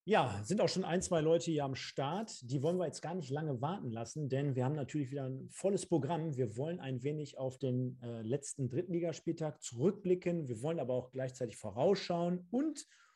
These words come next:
heute mal als, ja, spezielles Thema den ersten F C Kaiserslautern belichten, denn das hat natürlich folgende Gründe. Zum einen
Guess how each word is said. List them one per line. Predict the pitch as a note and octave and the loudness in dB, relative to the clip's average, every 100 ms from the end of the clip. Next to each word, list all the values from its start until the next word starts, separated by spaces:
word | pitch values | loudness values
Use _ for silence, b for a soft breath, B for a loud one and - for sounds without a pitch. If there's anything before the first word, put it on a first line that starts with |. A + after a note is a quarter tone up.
| b - | b 0
heute | F#3 A3+ G#3+ | 2 4 2
mal | F#3 F3 | 2 0
als, | D#3+ D#3+ - - - _ _ _ - | 2 0 0 -8 -12 _ _ _ -6
ja, | G3+ B2 G2 b b - | -2 -2 -6 b b -12
spezielles | - D#3 - F3+ A#3+ G#3 | -2 -2 2 4 4 2
Thema | - G#3 F#3+ | 2 2 2
den | E3+ E3+ | 0 -2
ersten | F3 G3+ - D3 | -4 -6 -6 -10
F | E3 | -10
C | - | -8
Kaiserslautern | D#3 - F3 E3 C3+ D#3 G3 D#3+ B2 | -8 -4 -4 -4 -4 -4 -2 -2 0
belichten, | A#2+ B2+ - B2+ | 0 -2 -4 -2
denn | C3 C3 | 0 0
das | B2+ | 0
hat | D#3+ | -2
natürlich | D#3 B2+ D3+ - | -4 -2 -2 -2
folgende | - A3+ A#3+ A#3 | 0 4 4 2
Gründe. | F#3 B3 G3+ A#2 - B B B | 0 0 2 0 -4 B B B
Zum | E3+ D#3 | -6 -2
einen | D#3 F#3+ G#3+ G#3 | 0 2 0 -4